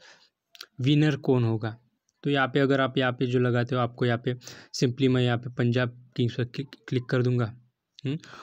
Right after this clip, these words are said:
और यहाँ पे देख सकते हैं बेट, अगर मैं यहाँ पे फ़ाइव थाउजेंड लगाऊंगा तो मेरे को यहाँ पे टेन थाउजेंड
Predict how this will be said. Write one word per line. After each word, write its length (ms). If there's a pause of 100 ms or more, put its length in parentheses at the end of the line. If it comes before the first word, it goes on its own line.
(140)
और 80
यहाँ 160
पे 80
देख 200
सकते 260
हैं 60
बेट, 280
अगर 200
मैं 120
यहाँ 140
पे 120
फ़ाइव 320
थाउजेंड 260
लगाऊंगा 540
तो 120
मेरे 200
को 120
यहाँ 160
पे 140
टेन 540
थाउजेंड 320